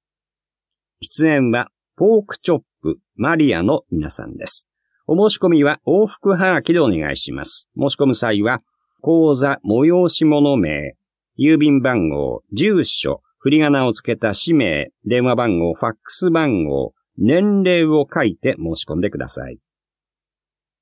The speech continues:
え、締め切りは九月二十日金曜日、この日必着になります。え、場所、またお問い合わせ先は、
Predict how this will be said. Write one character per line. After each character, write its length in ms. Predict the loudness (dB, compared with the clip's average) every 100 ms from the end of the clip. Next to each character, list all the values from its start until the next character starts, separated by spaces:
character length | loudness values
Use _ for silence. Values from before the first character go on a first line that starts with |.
| -8
え、 100 | -2
締 120 | 0
め 140 | 0 2
切 100 | 2
り 120 | 2
は 180 | 0 -2
九 180 | 0 2
月 360 | 2 0 -4
二 180 | -2 -4
十 140 | -6 -6
日 200 | -4 -2
金 260 | 0 0
曜 220 | 2 0 -2
日、 160 | -6
こ 160 | -4 0
の 140 | 0
日 220 | -2 -6 -6
必 180 | -18 -18 -8
着 280 | -6 -2 2
に 120 | 2
な 100 | 2
り 80 | 0
ま 140 | 0
す。 200 | -2 -8 _ _ _ _ _ _ _ _ _ _ _ _ _ -4
え、 100 | -2
場 160 | -2
所、 280 | 0 0 0
ま 160 | -2 -2
た 260 | 0 -2 -4
お 100 | -8
問 300 | -2 0 2
い 60 | 2
合 80 | 2
わ 80 | 0
せ 160 | -2
先 360 | -4 -6 -2 -2
は、 180 | -2